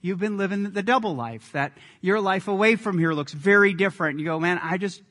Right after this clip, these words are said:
I really need to be an authentic follower of Jesus. I want to come clean on that."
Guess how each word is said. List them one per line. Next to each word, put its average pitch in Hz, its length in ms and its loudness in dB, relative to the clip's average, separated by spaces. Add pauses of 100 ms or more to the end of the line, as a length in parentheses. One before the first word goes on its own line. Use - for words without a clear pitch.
(160)
I 147 140 -6
really 180 380 -2
need 156 160 0
to 147 40 -8
be 147 140 -2
an 147 80 -4
authentic 143 440 -8
follower 127 420 -10
of 131 60 -10
Jesus. 127 440 -10
I 131 60 -8
want 131 400 -6
to 165 100 -8
come 139 260 -8
clean 131 320 -8
on 110 200 -12
that." 107 300 -20